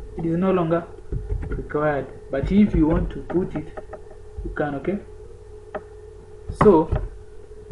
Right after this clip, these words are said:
we want this code to run after the window has finished loading. Okay, so we're going to add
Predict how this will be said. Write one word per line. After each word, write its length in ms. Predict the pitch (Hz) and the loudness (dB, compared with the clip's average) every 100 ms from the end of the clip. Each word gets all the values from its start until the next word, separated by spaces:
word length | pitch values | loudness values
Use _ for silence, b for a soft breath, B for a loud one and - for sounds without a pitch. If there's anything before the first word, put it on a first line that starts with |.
| - - - - - - - - | -8 -8 -6 -4 -2 -2 -2 2
we 60 | 196 | 4
want 260 | 240 277 | 6 6
this 160 | 247 226 | 4 2
code 280 | - 202 196 | 4 4 4
to 80 | 156 | -2
run 400 | 151 175 151 160 - - - - - | 0 2 0 -4 -12 -16 -16 -16 -2
after 380 | 160 160 175 165 | 0 2 0 0
the 180 | 160 156 | 2 2
window 640 | 170 185 180 180 180 - - - | 4 4 4 4 2 -2 -14 -10
has 220 | - - - | -6 -6 -4
finished 500 | 156 151 151 - - - - - | -4 -2 -2 -6 -12 -16 -14 -2
loading. 440 | 143 151 139 135 | 2 2 2 -2
Okay, 260 | 143 190 208 - - - - - - | -2 0 -2 -4 -16 -16 -16 -18 -18
so 420 | - 202 165 - - - - - - - - - - - - | 6 8 8 6 -8 -16 -10 -4 -2 0 0 -2 -8 -12 2
we're 120 | 190 | 4
going 200 | 185 196 | 6 4
to 120 | 170 | 6
add 340 | 165 175 156 | 6 6 2